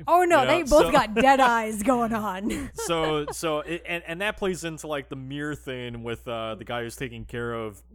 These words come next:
Speaker 2: Tomie early on. It's basically just showing, like, how we all have the side that we present everybody and the reflection which is shown through either a mirror or a camera lens or whatever,
Speaker 1: Mm-hmm.
Speaker 2: is that there's always kind of two sides to the way we present ourselves.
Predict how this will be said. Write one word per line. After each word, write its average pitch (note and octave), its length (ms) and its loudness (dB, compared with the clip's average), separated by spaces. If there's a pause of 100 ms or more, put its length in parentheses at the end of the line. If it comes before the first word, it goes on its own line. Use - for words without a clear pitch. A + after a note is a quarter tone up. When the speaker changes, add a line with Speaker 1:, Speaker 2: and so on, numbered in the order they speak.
Speaker 2:
Tomie A#2 340 -6
early A2 380 -8
on. A#2+ 340 -6 (340)
It's D#3+ 160 -10
basically A#3+ 300 -6
just E3+ 180 -6
showing, D#3 320 -6
like, C3 260 -6
how C3 460 -6
we B2 140 -8
all C3+ 220 -4
have B2 520 -10 (420)
the A#2+ 80 -10
side C3 320 -6
that B2+ 80 -6
we B2+ 120 -12
present B2 420 -10
everybody G#3 460 -8
and D#3 160 -12
the C#3+ 60 -8
reflection C3 680 -8
which A#2+ 220 -12
is A#2 80 -14
shown A#2+ 340 -10
through A#2 180 -10
either A2 260 -8
a G#2 60 -10
mirror A2+ 280 -8
or G#2+ 140 -6
a G2 60 -16
camera A2+ 340 -12
lens G#2+ 300 -12
or G2+ 60 -10
whatever, G#2 400 -6 (120)
Speaker 1:
Mm-hmm. C#4 400 -2
Speaker 2:
is B2 140 -6
that C3 240 -4
there's C3 160 -6
always C3+ 380 -4
kind C3+ 180 -8
of A#2+ 80 -10
two C3+ 220 -10
sides A2+ 560 -8
to B2+ 100 -8
the A2 80 -8
way G#2+ 180 -8
we G#2 80 -12
present A2 300 -10
ourselves. G2 640 -8